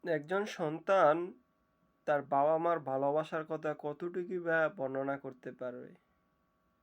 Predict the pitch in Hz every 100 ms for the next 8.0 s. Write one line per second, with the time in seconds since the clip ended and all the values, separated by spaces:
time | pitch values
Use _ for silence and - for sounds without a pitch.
0 | _ _ _ _ _ _ - 139 156 170
1 | 175 139 139 143 151 160 143 135 131 143
2 | 139 143 131 131 143 151 156 156 - 160
3 | 139 139 196 214 _ _ 127 131 131 139
4 | - 139 139 135 131 135 - 143 131 131
5 | 135 139 135 139 143 147 156 156 135 131
6 | - 135 127 - - - - - 165 _
7 | - 127 - 135 139 139 143 135 139 135